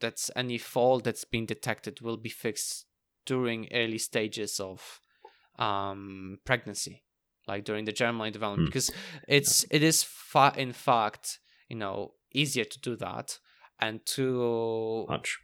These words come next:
Speaker 1: I mean, there's been this conversation about, you know, modification of the embryos, blah, blah, blah. You know, people thinking, "Oh, superhumans," and, um, you know, f-, rich people choosing,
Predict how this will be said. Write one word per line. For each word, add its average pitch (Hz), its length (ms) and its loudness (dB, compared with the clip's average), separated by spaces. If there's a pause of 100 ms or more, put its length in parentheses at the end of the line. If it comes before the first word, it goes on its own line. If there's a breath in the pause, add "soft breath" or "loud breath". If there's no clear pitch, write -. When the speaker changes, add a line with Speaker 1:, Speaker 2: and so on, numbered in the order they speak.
(540)
Speaker 1:
I 127 40 2
mean, 117 280 0 (220)
there's 139 240 -8
been 135 220 0
this 135 140 0
conversation 127 640 4
about, 113 540 4
you 107 60 -8
know, 104 260 -6
modification 113 800 -2
of 101 160 -6
the - 120 -6
embryos, 110 640 -4
blah, 98 200 -8
blah, 104 160 -8
blah. 113 440 0 (400 loud breath)
You 107 80 -10
know, 104 240 0
people 107 360 -2
thinking, 101 340 -8
"Oh, 110 460 8
superhumans," 107 920 -6
and, 101 480 -10
um, 101 640 -8
you 110 100 -8
know, 98 260 -10
f-, - 400 -4
rich 131 220 0
people 127 300 -4
choosing, 110 560 -2